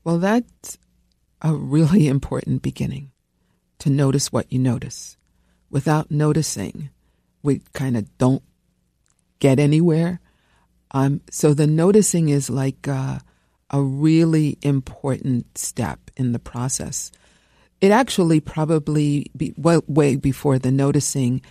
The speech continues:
there's stuff happening. You know, it's, there's a kind of a longing, there's a kind of an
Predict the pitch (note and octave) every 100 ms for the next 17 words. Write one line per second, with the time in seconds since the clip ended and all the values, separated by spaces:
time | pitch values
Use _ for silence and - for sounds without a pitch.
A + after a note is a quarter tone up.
0 | _ - C3+ - - B2+ B2 - B2 B2
1 | A#2 - - _ _ _ _ _ - C#3
2 | C3 B2+ - C#3+ C#3 C3 C#3+ - D3 C#3
3 | B2 G#2+ - B2 B2+ A2+ - C#3+ B2+ B2
4 | - - - C#3+ C3 C3